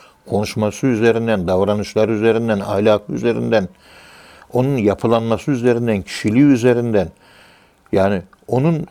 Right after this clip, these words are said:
çok yönlü olarak Allahü Teala yeryüzünde temsil eden bir reprezentatif, yani bir temsilci olması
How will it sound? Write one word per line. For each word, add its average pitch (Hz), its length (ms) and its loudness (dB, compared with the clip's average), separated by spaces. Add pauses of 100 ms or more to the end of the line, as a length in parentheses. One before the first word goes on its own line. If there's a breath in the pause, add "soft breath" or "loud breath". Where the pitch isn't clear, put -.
(340)
çok - 260 -2
yönlü 120 240 2
olarak 110 360 4
Allahü 113 420 2
Teala 95 460 2
yeryüzünde 101 720 0 (520 loud breath)
temsil 117 440 0
eden 110 340 0
bir 104 140 4
reprezentatif, 101 1120 -2 (480 loud breath)
yani 101 420 0 (280 soft breath)
bir 107 220 2
temsilci 117 600 -2
olması 120 640 0